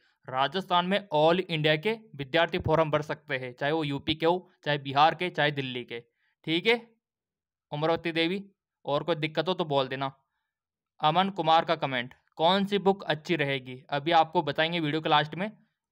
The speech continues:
कि कैसे आपको तैयारी करनी है ताकि आपका सिलेक्शन हो जाए हमारी तरह। आनंद, "फॉर्म फीस कितनी लगती है?" आनंद, इसकी जो फॉर्म फीस है ना, मात्र पन्द्रह सौ रुपये लगती है जनरल ओबीसी की। कितनी? पन्द्रह सौ रुपये।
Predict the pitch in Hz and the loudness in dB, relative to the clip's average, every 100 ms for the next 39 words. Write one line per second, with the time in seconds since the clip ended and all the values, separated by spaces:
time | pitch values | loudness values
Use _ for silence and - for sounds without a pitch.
0 | - 156 151 151 170 165 202 170 151 151 | -12 -4 -2 2 2 2 0 2 2 2
1 | 156 143 156 180 151 151 143 202 202 151 | 0 -4 -4 -2 -2 0 -2 -2 -2 -2
2 | 147 160 151 139 127 117 - _ - 147 | -2 -4 -4 -4 -4 -6 -10 _ -8 -2
3 | 143 135 123 117 - _ _ _ _ _ | 0 -2 -6 -10 -14 _ _ _ _ _
4 | _ 143 151 151 131 - - - _ _ | _ 2 2 2 -2 -10 -20 -20 _ _
5 | _ _ _ _ 156 170 196 196 202 202 | _ _ _ _ 0 4 4 0 -6 -8
6 | - 156 190 175 139 _ 135 123 123 _ | -10 -4 -2 0 -2 _ -12 -12 -14 _
7 | 147 156 190 208 202 _ 147 - - 185 | 0 2 0 -2 -10 _ -14 -14 -10 -6
8 | 160 156 165 170 160 160 175 196 143 151 | -4 0 2 2 -2 -6 -2 -2 2 2
9 | 151 214 233 _ _ _ - 185 185 185 | 0 -4 -6 _ _ _ -2 0 4 4
10 | 180 190 175 160 143 208 202 165 160 175 | 4 2 2 0 0 -2 0 0 0 0
11 | 156 143 139 139 120 123 - _ 156 156 | 2 0 -2 -10 -12 -16 -18 _ -8 -2
12 | 233 254 _ _ 165 165 170 165 165 143 | -2 -2 _ _ 0 2 2 2 2 0
13 | - 117 | -2 -12